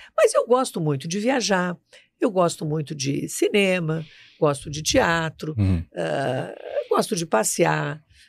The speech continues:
Speaker 1: Assim, não tenho um hobby definido, como, por exemplo, equitação, ou, né,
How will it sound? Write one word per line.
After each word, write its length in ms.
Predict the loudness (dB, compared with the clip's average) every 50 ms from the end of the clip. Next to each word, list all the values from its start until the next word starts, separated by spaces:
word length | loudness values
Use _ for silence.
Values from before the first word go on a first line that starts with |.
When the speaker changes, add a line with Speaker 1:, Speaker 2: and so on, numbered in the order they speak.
| _ _ _ _
Speaker 1:
Assim, 260 | -6 -6 -4 -4 -2
não 140 | 0 0 2
tenho 480 | 4 4 4 4 4 0 -2 -4 -6 -6
um 80 | 0
hobby 280 | 2 4 4 4 2 0
definido, 440 | -2 -2 -2 -2 -2 -2 -2 -2 -2
como, 160 | -2 0 0
por 80 | 2
exemplo, 340 | 2 2 2 0 0 0 -4
equitação, 840 | -6 -6 -6 -4 -2 -2 -2 -2 0 2 4 4 4 4 2 -2 -6 -12 _ _ -20 -20 _ _ _
ou, 340 | _ -10 -8 -8 -6 -6 -8
né, 460 | -6 -4 -2 -2 0 0 -2 -4 -6